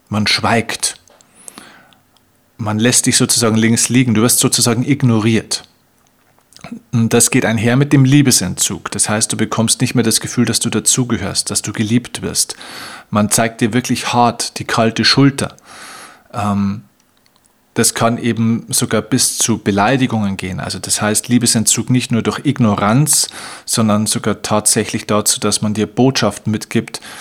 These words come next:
die dich also wirklich hart abwerten und dich schwer verletzen sollen. Also gezielte Angriffe auf dein Herz. So. Also das heißt, das ist eine ganz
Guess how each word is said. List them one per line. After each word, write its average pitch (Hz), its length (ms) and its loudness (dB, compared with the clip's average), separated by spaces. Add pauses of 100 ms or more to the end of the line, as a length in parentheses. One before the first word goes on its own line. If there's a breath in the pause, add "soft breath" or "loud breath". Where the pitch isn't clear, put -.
(240 loud breath)
die 117 80 0
dich 104 240 -6
also 104 300 -2
wirklich 110 420 -2
hart - 400 -2
abwerten 113 800 -2 (380 loud breath)
und 110 460 -2
dich 110 180 0
schwer 110 320 2
verletzen 104 500 -2
sollen. 87 300 -8 (1160 loud breath)
Also 110 380 2 (380)
gezielte - 560 2
Angriffe 113 440 2
auf 92 120 -2
dein 98 180 -2
Herz. - 480 -4 (200)
So. - 200 -8 (640 loud breath)
Also 113 160 -2
das 110 200 2
heißt, 147 280 0
das 117 100 -2
ist 120 100 -4
eine 113 180 0
ganz 131 460 0